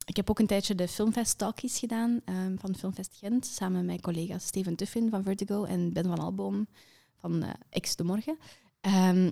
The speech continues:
en wij konden ook het vaak echt niet eens zijn, omdat, <laughs> omdat zij vaak spreken uit, en zeker omdat zij hebben keiveel filmervaring. Ik ben eigenlijk nog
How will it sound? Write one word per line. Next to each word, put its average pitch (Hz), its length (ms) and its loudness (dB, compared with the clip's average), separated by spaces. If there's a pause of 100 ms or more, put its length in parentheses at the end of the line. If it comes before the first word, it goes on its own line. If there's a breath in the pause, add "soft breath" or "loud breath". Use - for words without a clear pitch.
(120)
en 190 340 6
wij 180 100 6
konden 190 320 6
ook - 200 -2
het - 240 0
vaak 202 200 0
echt - 260 -8
niet 208 140 2
eens 220 260 4
zijn, 175 160 0
omdat, 165 260 4 (320 loud breath)
<laughs> - 200 -20
omdat 165 360 2
zij 185 420 4
vaak 175 280 -4
spreken 185 520 0
uit, 170 180 0
en 160 100 -4
zeker 185 480 0
omdat 180 280 0
zij 175 340 -2
hebben - 300 -14
keiveel 185 360 0
filmervaring. 214 720 0
Ik 165 140 0
ben 170 120 0
eigenlijk 180 320 -2
nog - 140 -6